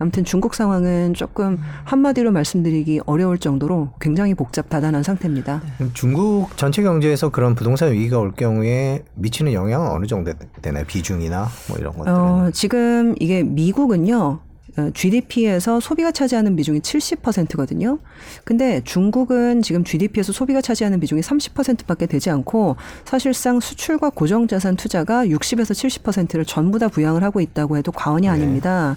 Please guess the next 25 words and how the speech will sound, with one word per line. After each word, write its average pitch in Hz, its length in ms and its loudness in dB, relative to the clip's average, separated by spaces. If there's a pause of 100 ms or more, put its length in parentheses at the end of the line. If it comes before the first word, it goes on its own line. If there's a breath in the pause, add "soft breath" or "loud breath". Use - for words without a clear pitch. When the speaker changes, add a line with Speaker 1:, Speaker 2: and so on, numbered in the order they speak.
(460 loud breath)
Speaker 1:
그러다 254 240 2
보니까 180 600 0
실질적으로 285 760 0
이 190 80 2
부동산이 254 1500 2
만약에 160 320 2
꺼지기 262 400 2
시작을 180 320 0
했을 190 320 0
때 190 400 0 (540 loud breath)
일파만파 226 720 2
미칠 156 320 0
수 - 140 -2
있는 180 220 2
영향을 160 640 0
가늠하기 226 560 0
어려울 175 300 2
정도다. 147 680 0
이런 185 220 2
Speaker 3:
음. 196 60 2
Speaker 1:
얘기를 160 200 2
좀 185 120 0
많이 147 220 2
하고 202 200 2
있거든요. 151 760 0